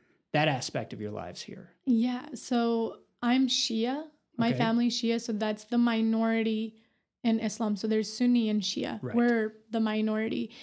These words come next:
Speaker 2: And honestly, I just have to say, my mom was a very brave woman.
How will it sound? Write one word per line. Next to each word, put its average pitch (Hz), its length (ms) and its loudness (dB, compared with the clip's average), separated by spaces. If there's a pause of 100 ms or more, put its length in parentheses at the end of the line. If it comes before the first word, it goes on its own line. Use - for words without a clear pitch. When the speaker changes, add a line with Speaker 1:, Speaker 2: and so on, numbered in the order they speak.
(200)
Speaker 2:
And 226 120 4
honestly, 233 420 2
I 233 120 4
just 233 160 -2
have 226 180 -2
to 226 80 -4
say, 226 240 2
my 226 160 2
mom 226 300 4
was 220 160 0
a 220 60 0
very 233 340 4
brave 233 400 0
woman. 226 480 2